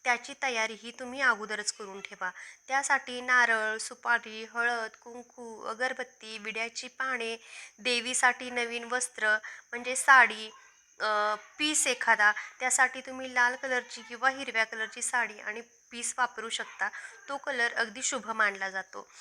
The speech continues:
बांगड्या किंवा सौभाग-, सौभाग्याचे अलंकार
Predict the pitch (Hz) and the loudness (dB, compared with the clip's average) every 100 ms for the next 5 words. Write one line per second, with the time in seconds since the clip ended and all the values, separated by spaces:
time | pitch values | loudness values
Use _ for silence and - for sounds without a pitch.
0 | - - - 240 233 226 220 214 - - | -20 -16 8 8 10 6 4 2 0 -16
1 | - 254 247 285 254 220 233 233 - 262 | -6 -2 0 2 0 4 4 4 -2 0
2 | 240 226 240 247 247 277 254 214 208 208 | 0 2 0 0 -4 0 0 2 0 0
3 | 208 | -2